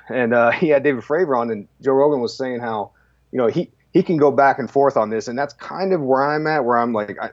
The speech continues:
I'm still trying to figure it out. And so I don't have that ironclad belief, but, like, that is the one, the idea that aliens are interdimensional demons. Uh, all the evidence keeps pointing me back to that when I study the occult, when I study Skinwalker, when I,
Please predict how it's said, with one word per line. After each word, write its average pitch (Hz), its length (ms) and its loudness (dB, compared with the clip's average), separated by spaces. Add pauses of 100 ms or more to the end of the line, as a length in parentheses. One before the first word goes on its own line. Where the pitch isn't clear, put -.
I'm 107 100 -12
still - 180 2
trying 175 200 -2
to 120 40 2
figure 131 460 2
it 107 60 2
out. 127 500 2
And 110 340 -8
so - 100 -4
I - 40 2
don't 139 120 0
have 143 120 0
that 113 260 -2
ironclad 120 720 0
belief, 117 420 -2
but, 98 140 -4
like, 101 180 -2
that 123 320 2
is 110 160 -2
the 107 100 -4
one, 117 440 0 (500)
the 127 120 4
idea 127 180 4
that 113 180 0
aliens 123 260 2
are 117 100 2
interdimensional 117 640 0
demons. 113 640 2 (420)
Uh, 107 240 2 (120)
all 143 240 4
the 143 160 4
evidence 135 400 0
keeps 160 580 -4 (140)
pointing 151 340 2
me 127 120 0
back 123 500 0
to 190 280 2
that 104 280 2
when 110 200 -4
I 101 100 -4
study 127 440 0
the 107 180 0
occult, 147 460 2
when 104 140 -6
I 101 60 -6
study 104 360 -6
Skinwalker, 120 880 0
when 107 140 -6
I, 101 180 -6